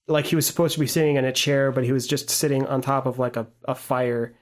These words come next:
Like, those, <laughs> those are the big, those are the two big bugs I've ran into.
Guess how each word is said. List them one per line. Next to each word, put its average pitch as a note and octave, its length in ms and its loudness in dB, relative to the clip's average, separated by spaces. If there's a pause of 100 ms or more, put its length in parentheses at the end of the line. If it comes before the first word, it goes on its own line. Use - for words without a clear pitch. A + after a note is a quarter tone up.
(540)
Like, B2 180 0
those, E3 240 2 (500)
<laughs> - 480 -20
those F3+ 200 4
are G3+ 60 4
the F#3 120 4
big, F3 760 0 (1000)
those F3 200 2
are F3 40 2
the E3+ 80 2
two G3 160 2
big D3 220 2
bugs C#3+ 300 2
I've C3 160 2
ran C3 180 2
into. B2 440 0